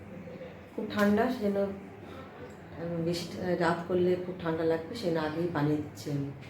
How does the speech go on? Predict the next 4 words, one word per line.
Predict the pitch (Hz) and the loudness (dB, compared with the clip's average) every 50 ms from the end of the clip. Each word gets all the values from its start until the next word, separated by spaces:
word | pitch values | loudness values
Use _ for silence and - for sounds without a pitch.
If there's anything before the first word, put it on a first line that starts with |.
| - - - - - - - - - - - - - - - - - - - - - - - - - - - - - - - - - - - - - - - - - - - - - - - - - - - - - - - | -14 -16 -16 -16 -16 -16 -16 -16 -16 -18 -18 -18 -18 -18 -18 -16 -16 -16 -16 -16 -16 -18 -18 -18 -18 -18 -18 -18 -18 -18 -20 -20 -20 -18 -18 -18 -18 -18 -16 -16 -16 -16 -14 -14 -14 -14 -14 -14 -16 -16 -16 -16 -14 -10 -8
আজকে | 190 - 233 | -6 -2 -2
সানডে | 226 226 226 214 214 220 240 233 | 0 2 2 2 4 4 2 4
ছিল, | - 247 233 247 269 - - - - - - - - - - - - - - - - - - | 4 4 6 6 4 4 2 -4 -8 -12 -16 -16 -16 -16 -18 -18 -16 -18 -18 -18 -18 -12 -6
আমরা | 170 175 175 175 185 185 185 185 | -2 0 2 2 4 2 2 0